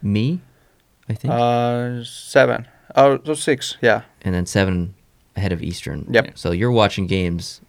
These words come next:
Speaker 1: literally
Speaker 2: During the
Speaker 1: in the
Speaker 2: night.
Speaker 1: middle of the night.
Speaker 2: Yeah. Usually three A M or something.
Speaker 1: So how do, how do you deal with that? Like, do you record them and then watch them in the morning, or do you
Speaker 2: I
Speaker 1: s-,
Speaker 2: watch them live.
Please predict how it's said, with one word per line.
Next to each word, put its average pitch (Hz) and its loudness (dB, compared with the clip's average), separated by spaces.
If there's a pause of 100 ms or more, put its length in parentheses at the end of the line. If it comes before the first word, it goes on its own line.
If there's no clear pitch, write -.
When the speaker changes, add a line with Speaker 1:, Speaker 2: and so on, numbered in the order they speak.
Speaker 1:
literally 104 0
Speaker 2:
During - 6
the 170 2
Speaker 1:
in 165 2
the 127 4
Speaker 2:
night. 110 4
Speaker 1:
middle 98 0
of 92 -2
the 92 -4
night. 82 -2
Speaker 2:
Yeah. 117 2 (420)
Usually 120 0
three 120 2
A 113 8
M 110 -2
or 113 -8
something. - -10
Speaker 1:
So 113 0
how 123 4
do, - -2
how 127 0
do 127 4
you 113 2
deal 110 0
with 92 -2
that? 82 -2
Like, 87 -2
do 101 -4
you 101 2
record 110 2
them 110 2
and 101 4
then 95 2
watch 98 2
them - -4
in 92 0
the - -2
morning, 127 2
or 98 2
do 95 -4
you 98 2
Speaker 2:
I 165 4
Speaker 1:
s-, - 6
Speaker 2:
watch 160 2
them 147 2
live. 113 6